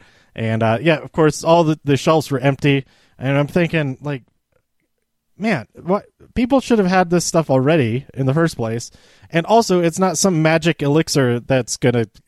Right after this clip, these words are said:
k-, keep you safe. It's the behaviors, I believe,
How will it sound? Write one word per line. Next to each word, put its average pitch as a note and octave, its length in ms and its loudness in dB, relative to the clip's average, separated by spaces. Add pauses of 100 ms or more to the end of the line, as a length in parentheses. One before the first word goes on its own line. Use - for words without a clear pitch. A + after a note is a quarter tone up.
(120)
k-, - 260 -20
keep B2+ 200 -6
you A2+ 80 -4
safe. A2 360 -6 (340)
It's - 200 -10
the A#2 80 -6
behaviors, C#3+ 800 -2 (400)
I B2 100 -2
believe, G#2 560 -10